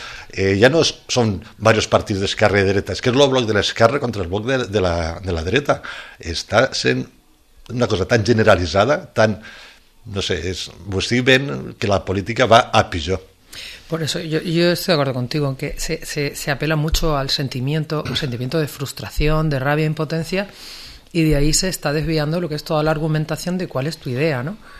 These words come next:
Speaker 2: Por eso pienso que, eh, atribuir, por el simple hecho de que uno se presente a una candidatura que tiene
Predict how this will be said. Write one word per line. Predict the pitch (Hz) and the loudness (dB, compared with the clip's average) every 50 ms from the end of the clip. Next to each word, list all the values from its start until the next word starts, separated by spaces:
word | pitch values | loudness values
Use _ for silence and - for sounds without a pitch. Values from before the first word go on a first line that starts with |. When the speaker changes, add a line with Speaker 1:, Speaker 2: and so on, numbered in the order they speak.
| - - - - - | -20 -20 -20 -12 -6
Speaker 2:
Por | 160 139 | -4 -2
eso | 143 - 170 170 170 | -2 0 -2 -2 0
pienso | - 160 165 170 170 160 - - 202 - - - - - - - - - - - - - - - - - - - | 0 0 2 2 0 0 -2 -2 -4 -6 -12 -16 -20 -16 -10 -8 -6 -4 -4 -4 -6 -10 -14 -16 -18 -20 -18 -8
que, | - - 151 151 - - - - | -4 -2 -2 -2 -2 -6 -12 -8
eh, | 156 147 143 139 - | -6 -4 -4 -4 -4
atribuir, | - 147 135 151 139 143 131 131 139 165 202 214 - - - - - - - - - - - | -6 -6 -6 -4 -6 -6 -4 -2 -2 -2 0 -2 -2 -4 -6 -8 -10 -14 -18 -20 -18 -10 -6
por | 160 143 | -4 -4
el | 139 | -2
simple | - - 156 151 - 175 | -2 -4 -4 -4 -4 -4
hecho | 180 - - 196 180 | -4 -4 -4 -4 -4
de | 175 165 | -4 -4
que | - 180 | -4 -4
uno | 170 165 165 160 160 | -4 -2 -2 -4 -4
se | 156 - 180 | -4 -4 -6
presente | 170 - 175 156 - 175 175 156 - 170 165 160 156 | -6 -6 -6 -6 -4 -4 -6 -4 -4 -4 -2 -2 -2
a | 156 156 156 | -2 -2 -2
una | 151 156 160 156 156 151 | -2 -2 0 -2 -2 -2
candidatura | - 156 156 151 151 147 147 143 - 190 190 156 123 127 | -2 -4 -2 -2 -2 -2 -4 -2 -2 -2 -2 -2 -4 -4
que | - 127 | -6 -8
tiene | 117 - 143 147 160 165 165 165 165 | -4 -2 -2 0 0 0 -2 -2 -4